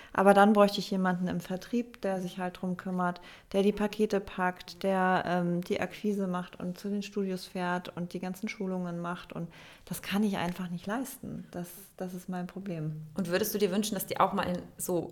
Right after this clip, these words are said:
Speaker 2: Drogeriemärkten oder, äh, beim, bei, in der Parfümerie, dass da auch deine Produkte erhältlich sind? Stationären
Speaker 1: Mm,
Speaker 2: Handel?
Speaker 1: hab ich, hab ich mal überlegt, aber dann fänd ich's nicht mehr so exklusiv.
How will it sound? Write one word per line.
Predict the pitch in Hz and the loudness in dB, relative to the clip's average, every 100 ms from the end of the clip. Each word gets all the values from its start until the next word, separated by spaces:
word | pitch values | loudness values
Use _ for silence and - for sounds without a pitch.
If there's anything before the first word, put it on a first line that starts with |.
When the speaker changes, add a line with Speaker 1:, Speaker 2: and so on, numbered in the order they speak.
| - | -2
Speaker 2:
Drogeriemärkten | 202 202 190 240 254 226 214 - - 214 | 0 2 4 6 6 6 4 -2 -2 0
oder, | 208 196 196 185 - | 2 2 2 4 6
äh, | 190 180 185 190 - - | 6 6 2 -2 -6 2
beim, | 185 175 175 170 | 4 4 2 0
bei, | - | 0
in | 190 | 2
der | 185 | 0
Parfümerie, | - 202 208 202 190 247 262 - - | 0 0 0 -2 0 4 4 2 -4
dass | 190 - _ _ _ - | -10 -12 _ _ _ -6
da | 190 - | 2 4
auch | - 233 | 4 2
deine | 240 247 | -2 -2
Produkte | 233 247 - | -2 -4 -2
erhältlich | 233 233 254 - | -2 -2 -6 -2
sind? | 254 311 - - - - - - 233 | 2 2 -2 -16 -20 -20 -20 -10 -2
Stationären | 247 254 247 254 262 262 | 2 4 6 6 6 6
Speaker 1:
Mm, | |
Speaker 2:
Handel? | 262 247 285 | 6 6 6
Speaker 1:
hab | 262 269 | 4 6
ich, | 277 - | 4 4
hab | - 233 285 | 0 4 4
ich | 285 | 6
mal | 269 240 | 6 8
überlegt, | 226 220 269 392 - - | 8 8 6 4 0 -2
aber | - 220 233 233 | 4 8 8 8
dann | 233 247 | 8 6
fänd | 240 240 226 | 4 2 2
ich's | 220 | 0
nicht | 226 214 | -2 -2
mehr | 214 | -2
so | 196 | -2
exklusiv. | 185 - - 196 220 175 139 | -4 -6 -8 -6 -2 -2 -2